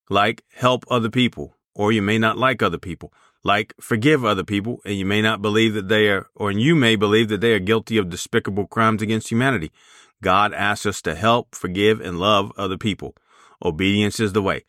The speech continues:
Finally, Moses, who is the author of Psalm ninety-one, tells us how we can get success. "I will say."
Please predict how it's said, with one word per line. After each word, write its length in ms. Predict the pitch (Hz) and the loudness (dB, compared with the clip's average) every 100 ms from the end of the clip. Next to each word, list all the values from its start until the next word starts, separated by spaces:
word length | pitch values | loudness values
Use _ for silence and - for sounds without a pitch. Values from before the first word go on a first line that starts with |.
| _ _ | _ _
Finally, 480 | - 120 143 143 143 _ _ _ _ _ 98 | -2 0 2 2 0 _ _ _ _ _ 2
Moses, 480 | 147 147 98 120 - | 4 4 2 -2 2
who 120 | 110 | 2
is 120 | 98 | 2
the 120 | 95 | 2
author 280 | 101 117 101 | 4 2 0
of 100 | 90 | -2
Psalm 300 | - 95 95 | 0 0 0
ninety-one, 600 | 95 92 90 90 98 101 _ _ _ | 0 -2 -2 -2 -4 -6 _ _ _
tells 280 | - 107 110 | -2 0 2
us 140 | 117 110 | 0 0
how 220 | 104 107 | 0 2
we 120 | 110 | 0
can 200 | - 107 | -2 -2
get 180 | 101 - | -2 -2
success. 640 | 104 - 95 69 - - _ _ _ | -10 -4 -4 -4 -10 -20 _ _ _
"I 220 | 90 104 117 | -2 0 2
will 160 | 113 | 0
say." 400 | - 117 80 52 | -2 -2 -2 -4